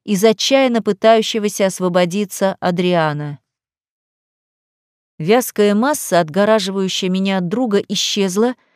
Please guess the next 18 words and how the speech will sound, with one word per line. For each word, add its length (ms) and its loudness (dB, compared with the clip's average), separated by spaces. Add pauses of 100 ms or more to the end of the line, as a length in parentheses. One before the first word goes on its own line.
(220)
и 80 0
я, 260 4
схватив 500 -2
огнестрел, 760 0 (320)
просто 260 -2
чтобы 560 -2
хотя 300 -6
бы 80 -2
шарахнуть 640 0
им 80 -4
по 140 -2
черепу 340 -4
скелета, 500 -2
побежал 560 0 (600)
и 60 -2
отлетел 500 -2
к 60 -12
стене. 460 -4